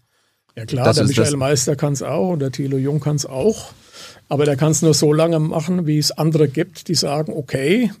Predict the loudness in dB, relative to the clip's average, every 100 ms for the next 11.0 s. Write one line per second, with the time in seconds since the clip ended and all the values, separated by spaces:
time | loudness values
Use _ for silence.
0 | -6 -2 2 2 0 0 0 0 0 0
1 | -2 -6 -2 2 2 0 -2 -2 -2 -2
2 | -2 -2 0 2 2 2 0 -2 0 0
3 | 0 -2 -2 -2 -6 -6 -8 -6 -4 -4
4 | -2 -2 -4 -6 -6 -6 -4 -4 0 0
5 | 0 -18 -18 -16 -16 -16 -16 0 2 4
6 | 4 4 4 4 2 0 0 2 4 4
7 | 2 2 2 0 -2 -2 0 -2 -2 -2
8 | 0 2 2 2 2 0 0 0 0 0
9 | 0 0 0 -2 -2 0 0 0 0 0
10 | 0 2 2 2 2 2 0 -2 -8 -10